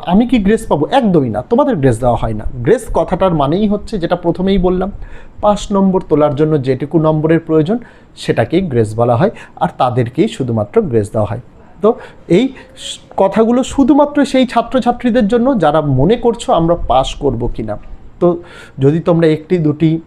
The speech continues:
বা সাতটি বিষয়েও আমি যে ক্রাইটেরিয়াগুলো বললাম, যদি সেই রকম তোমার ক্ষেত্রে হয়, তাহলে নিশ্চিন্ত থাকো, তুমি পাস করবেই, কেউ আটকাতে পারবে না। ফেল তো করবেই, অবশ্যই করবে ফেল,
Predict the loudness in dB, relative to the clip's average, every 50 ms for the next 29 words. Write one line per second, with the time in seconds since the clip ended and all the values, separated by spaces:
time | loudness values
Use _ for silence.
0 | -16 -20 -20 -20 -20 -20 -20 -20 -6 0 2 2 2 0 0 -2 -2 -2 -2 -2
1 | 2 2 2 2 4 4 4 6 4 4 2 0 -8 -16 -20 -8 -4 0 2 2
2 | 4 4 2 2 2 0 0 0 2 2 2 2 4 4 2 4 2 2 2 2
3 | 2 2 4 6 6 6 6 4 2 -2 -6 -4 -2 0 0 0 0 -2 -4 0
4 | 0 2 2 2 0 0 2 0 0 0 0 0 0 2 4 4 2 2 0 -6
5 | -10 -16 -20 -20 -20 -20 -20 -20 -20 -20 -10 -2 -2 -2 0 2 2 2 2 4
6 | 2 0 0 -2 -6 -10 -16 -20 -10 -6 -2 0 2 2 2 2 2 0 0 -2
7 | -2 -2 -2 0 -2 -4 -2 -2 -6 -4 -4 -8 -10 -10 -8 -4 -2 -2 -2 -4
8 | -6 -8 -8 -8 -10 -8 -6 -6 -2 0 0 0 0 -2 -6 -10 -10 -12 -12 -14
9 | -2 0 0 2 4 2 0 0 -2 -6 -6 -4 -4 -4 -4 -4 -4 -6 -8 -4
10 | 2 2 2 2 2 0 0 2 2 0 0 0 -2 -4 -4 -2 -2 -2 0 0
11 | 0 -2 -2 -2 -2 -2 0 0 -2 -2 -2 -6 -10 -8 -8 -8 -8